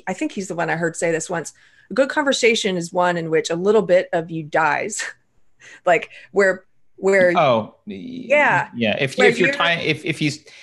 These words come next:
Speaker 2: he's kind of intrinsically tying ego to belief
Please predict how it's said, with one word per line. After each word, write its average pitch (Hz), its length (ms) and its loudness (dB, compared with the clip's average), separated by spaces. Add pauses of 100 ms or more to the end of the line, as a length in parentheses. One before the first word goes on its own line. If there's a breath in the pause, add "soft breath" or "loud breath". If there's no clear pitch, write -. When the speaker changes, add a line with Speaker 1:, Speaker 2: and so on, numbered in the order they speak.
(160 loud breath)
Speaker 2:
he's 214 200 0
kind 180 180 0
of 143 80 2
intrinsically 143 580 0
tying 123 420 0
ego 120 500 2
to 110 140 -4
belief 104 680 -4